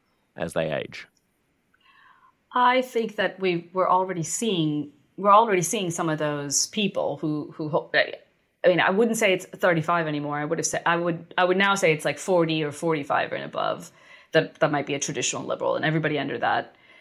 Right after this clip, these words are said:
Speaker 2: kind of is a little bit woke to very woke. Um, and, and I, and I just think that it's, if it's an un-, unquestioned assumption,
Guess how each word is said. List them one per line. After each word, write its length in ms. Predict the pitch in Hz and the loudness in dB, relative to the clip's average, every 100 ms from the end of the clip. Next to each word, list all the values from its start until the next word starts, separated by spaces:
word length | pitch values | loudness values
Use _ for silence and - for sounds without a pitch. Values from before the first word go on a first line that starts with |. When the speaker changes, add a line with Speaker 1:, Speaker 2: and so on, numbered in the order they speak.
| _ | _
Speaker 2:
kind 260 | - 147 143 | 0 2 2
of 420 | 139 135 - - - | -2 -4 -14 -8 0
is 280 | 151 143 - | 0 0 0
a 80 | 165 | 4
little 180 | 190 208 | 4 4
bit 160 | 156 | 2
woke 340 | 135 143 139 - | 0 -2 -2 -4
to 120 | 151 | -6
very 280 | 147 139 90 | 0 0 -2
woke. 440 | - - - - - _ - - - - | -6 -8 -8 -14 -20 _ -20 -20 -10 -2
Um, 460 | 143 135 127 123 - _ _ _ _ | 0 0 -4 -10 -16 _ _ _ _
and, 200 | - - - _ _ - | -4 -4 -6 _ _ 0
and 200 | 139 165 | 2 2
I, 320 | 156 156 - | 0 0 -2
and 420 | 165 160 160 160 - - - _ 175 - - - _ _ _ _ _ _ | -2 -2 -2 -6 -8 -10 -10 _ -10 -10 -10 -14 _ _ _ _ _ _
I 100 | 202 | 2
just 160 | 233 240 | 4 2
think 180 | 247 226 | 2 2
that 200 | 202 - | 0 0
it's, 300 | 185 - - | -4 -4 -10
if 100 | - | -8
it's 120 | 202 | -4
an 60 | 220 | -2
un-, 200 | 202 - | -2 -2
unquestioned 760 | 202 208 202 - - 170 202 165 | -2 -2 -4 -6 -2 -2 0 -4
assumption, 640 | 160 143 147 202 214 226 | -2 -4 -4 -8 -8 -12